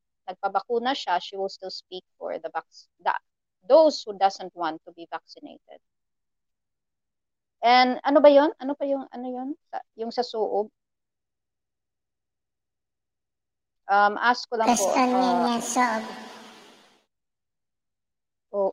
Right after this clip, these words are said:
Speaker 1: actually, si Gov Gwen, kasi probinsyana siya. She is more into the natural. Mahilig siya sa mga traditional medicine. May project nga siya na tinitrain yung mga tao to join, uh,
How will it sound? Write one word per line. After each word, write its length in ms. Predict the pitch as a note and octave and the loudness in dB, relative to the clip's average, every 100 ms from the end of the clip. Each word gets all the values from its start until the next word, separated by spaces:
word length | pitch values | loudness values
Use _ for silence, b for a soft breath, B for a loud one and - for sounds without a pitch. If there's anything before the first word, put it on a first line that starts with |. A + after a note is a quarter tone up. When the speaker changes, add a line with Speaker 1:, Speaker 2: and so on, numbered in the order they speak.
| - | -6
Speaker 1:
actually, 400 | - - D4 C#4 | -16 -4 0 0
si 160 | C4 A3 | -2 -2
Gov 240 | A#3 G3+ | -2 0
Gwen, 160 | F#3 G3 | -6 -6
kasi 240 | B3 - | -12 -16
probinsyana 720 | - G#3+ A3 G#3+ F#3 F3+ E3+ | -12 -10 -8 -4 -4 -2 -6
siya. 240 | - A3+ G3 | -8 -4 -4
She 240 | - G#3 | -6 -16
is 120 | - G#3+ | -16 -8
more 160 | G#3+ | -4
into 200 | G3+ G3+ F#3 | -4 -6 -10
the 80 | |
natural. 680 | F#3 F3 - - E3 D#3+ E3+ - _ _ _ _ _ _ _ _ _ _ _ A3 | -6 -6 -8 -12 -6 -4 -6 -12 _ _ _ _ _ _ _ _ _ _ _ -6
Mahilig 320 | C4+ C4+ B3 | -2 0 0
siya 120 | B3 | -2
sa 60 | A#3+ | -2
mga 380 | A#3 A3 G3+ - | 0 2 0 -2
traditional 500 | G#3+ G3+ - A#3 G#3 | -10 -10 -12 -4 -4
medicine. 680 | G3+ F#3 F#3 - A#3+ A3 - _ _ _ _ _ _ _ _ | -2 -4 -4 -12 -8 -6 -8 _ _ _ _ _ _ _ _
May 80 | G#3 - | -14 0
project 400 | B3+ A3+ C4+ B3+ | 0 2 0 0
nga 120 | A3 | -8
siya 200 | - A#3 | -4 -4
na 200 | A3 G#3 G3 F3+ - _ | -2 -2 -2 -4 -8 _
tinitrain 500 | G3+ G3+ - G#3 G#3+ G#3+ | -10 -10 -4 0 0 0
yung 160 | G3+ F#3+ | -4 -4
mga 400 | F#3+ F#3 F3 D#3 _ | -8 -6 -6 -6 _
tao 480 | - F3 - F3 E3+ - _ _ _ _ _ _ _ _ | -4 -2 -2 -6 -8 -12 _ _ _ _ _ _ _ _
to 80 | G#3 | -14
join, 600 | F#3 G3+ G3 G3 F#3+ F3+ _ _ _ _ _ _ | 0 2 2 0 -6 -10 _ _ _ _ _ _
uh, 240 | F#3 F#3 | 2 4